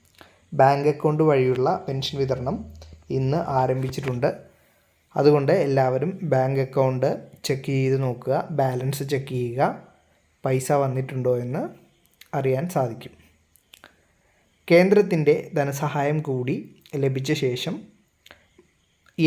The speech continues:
അഞ്ച് മാസത്തെ തുകയായിട്ടുള്ള എണ്ണായിരം രൂപ ഗഡുക്കളായിട്ട് അരിയർ തുക എല്ലാവരുടെയും ബാങ്ക് അക്കൗണ്ടിലേക്കും അതുപോലെ തന്നെ പണമായിട്ടും, ആ,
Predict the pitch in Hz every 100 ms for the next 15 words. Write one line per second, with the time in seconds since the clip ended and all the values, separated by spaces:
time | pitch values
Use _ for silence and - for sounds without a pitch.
0 | 156 143 147 160 156 131 - - 165 -
1 | - - 135 135 135 131 135 156 - 135
2 | 127 135 135 135 139 127 123 139 - -
3 | _ _ - 135 131 135 156 139 123 117
4 | - 254 - - - _ _ 131 139 151
5 | 156 143 131 175 156 139 131 135 135 131
6 | 131 131 127 165 - - _ - 131 131
7 | 131 131 139 135 131 123 160 240 - 131
8 | 127 135 135 135 127 156 262 - _ _
9 | _ _ _ _ _ - 147 160 151 131
10 | 123 120 156 - - _ _ 156